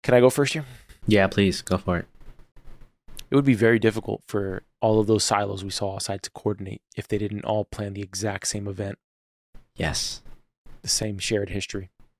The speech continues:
Speaker 2: Yeah.
Speaker 1: I think the founders are the founders of all the silos. <clears throat> And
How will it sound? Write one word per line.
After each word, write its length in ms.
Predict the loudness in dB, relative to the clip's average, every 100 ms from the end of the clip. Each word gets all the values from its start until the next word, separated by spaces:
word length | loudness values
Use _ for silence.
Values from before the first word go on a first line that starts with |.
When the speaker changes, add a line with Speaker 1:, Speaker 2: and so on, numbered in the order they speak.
| _ _ _ -20 -20 -20 _ _ -2
Speaker 2:
Yeah. 320 | 0 0 -2
Speaker 1:
I 60 | -2
think 180 | -2 -4
the 60 |
founders 540 | 0 4 6 6 4 2
are 60 |
the 80 | -2
founders 420 | -2 -4 -4 -6
of 100 | 2
all 320 | 6 8 6
the 80 | 4
silos. 540 | -2 -6 -6 -10 -12 -14 _ _ _ -20 -20 _ _ -20 -20 -20 _ 2
<clears throat> 100 | 4 4 0 -10 _ -20 _ _ _ _ _ _ _ -20 _
And 560 | 2 4 4 2 -2